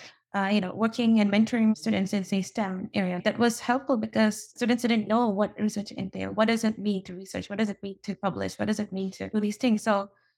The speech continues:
uh, to have a, to give an, so to have opportunities to explain this to students and to share experiences about what you have done. Uh, and even, like, some, uh, podcasts like this is very interesting to me because I get to talk to students like yourself, right? And, you know, discuss the personal experiences I've had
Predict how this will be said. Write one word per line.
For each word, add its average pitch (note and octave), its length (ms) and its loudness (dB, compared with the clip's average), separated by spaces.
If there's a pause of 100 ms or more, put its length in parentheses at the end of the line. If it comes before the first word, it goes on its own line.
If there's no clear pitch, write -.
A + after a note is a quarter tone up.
(240)
uh, G#3 120 2
to A#3 160 -6
have A3+ 280 2
a, A3+ 280 0
to - 100 -8
give A3+ 300 0
an, A3+ 200 4 (600)
so A#3+ 200 -6
to A3+ 160 -4
have A3 200 0
opportunities A3 480 0
to A3 80 -4
explain B3 340 0
this G#3 240 -4
to F#3+ 220 -8 (280)
students C4 360 2
and G#3+ 160 4
to G#3+ 160 -6
share A3+ 220 0
experiences G#3+ 760 -2
about F#3+ 180 -4
what G3+ 220 -4 (180)
you G3+ 120 -6
have F3+ 140 -6
done. F3+ 360 0 (520)
Uh, - 40 -6
and A3 200 6
even, A#3+ 300 4
like, G3 160 0
some, G#3 300 2
uh, F#3+ 380 2
podcasts G3+ 340 -4
like F3+ 140 -6
this F#3+ 180 -6
is F#3 100 -8
very F#3 180 -2
interesting F#3+ 320 -8
to - 120 -6
me A3+ 80 2
because G#3 220 -4
I G3 60 -4
get F#3+ 180 -2
to G#3 80 -10
talk A#3 300 -10
to F#3+ 220 -4 (380)
students G#3 240 2
like F#3 140 -2
yourself, F#3+ 500 -4
right? - 260 -6
And, F#2+ 240 -2 (280)
you G3 80 -6
know, F#3 60 -2
discuss - 400 -4
the G3 180 -2
personal D4 360 4
experiences G#3+ 420 0
I've F#3 120 -4
had F#3+ 400 -4